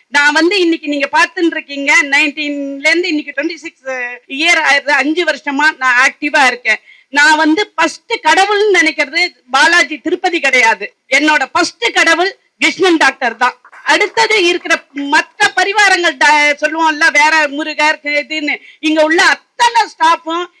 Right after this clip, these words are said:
என்கிட்ட ஒரு நாள் கூட ஸ்டாஃபாவோ டாக்டராகவோ நடந்துட்டது இல்ல. மாமா, சித்தி, அத்தைகள் எப்படி இருப்பாளோ அதே மாதிரி தான் என்கிட்ட நடந்துட்டு இருக்காங்க. இன்னைக்கு என்னைக்கும் நான் ரொம்ப பயப்படுவேன், அழுவேன். டாக்டரோட சொல்லுவேன்,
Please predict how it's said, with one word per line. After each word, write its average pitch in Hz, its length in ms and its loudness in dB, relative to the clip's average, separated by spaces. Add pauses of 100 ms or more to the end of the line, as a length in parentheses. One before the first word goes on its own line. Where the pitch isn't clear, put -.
என்கிட்ட 311 480 0
ஒரு 370 320 0
நாள் 381 320 2
கூட 320 320 0 (200)
ஸ்டாஃபாவோ 311 800 2 (100)
டாக்டராகவோ 302 800 2 (260)
நடந்துட்டது 294 520 2
இல்ல. 247 340 -4 (260)
மாமா, 254 600 2
சித்தி, 277 440 -10
அத்தைகள் 277 540 0
எப்படி 294 300 -2
இருப்பாளோ 285 500 0
அதே 285 380 0
மாதிரி 311 260 0
தான் 311 160 0
என்கிட்ட 254 320 -6
நடந்துட்டு 240 400 -6
இருக்காங்க. 214 500 -6 (300)
இன்னைக்கு 294 420 0
என்னைக்கும் 392 440 -2
நான் 320 180 2
ரொம்ப 415 420 0
பயப்படுவேன், 269 560 0
அழுவேன். 311 380 2 (280)
டாக்டரோட 311 540 0
சொல்லுவேன், 294 340 0